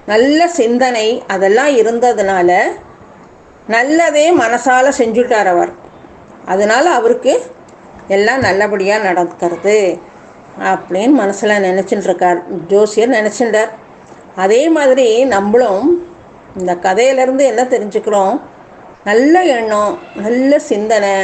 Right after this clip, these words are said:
அடுத்தவங்களுக்கு உபகாரம் பண்ணணும் அப்படிங்கிற ஒரு புத்தி, இந்த மாதிரியெல்லாம் இருந்தது. நல்ல சிந்தனையோட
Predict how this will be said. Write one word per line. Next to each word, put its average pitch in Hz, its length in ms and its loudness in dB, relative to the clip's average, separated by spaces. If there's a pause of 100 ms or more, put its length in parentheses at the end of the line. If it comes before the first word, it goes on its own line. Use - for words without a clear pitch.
(140)
அடுத்தவங்களுக்கு 208 1160 2 (1040)
உபகாரம் 226 640 -2
பண்ணணும் 185 560 -2
அப்படிங்கிற 196 560 -4
ஒரு 175 160 0
புத்தி, 185 400 -4 (840)
இந்த 208 180 -2
மாதிரியெல்லாம் 240 640 2
இருந்தது. 226 520 2 (800)
நல்ல 190 300 0
சிந்தனையோட 185 640 0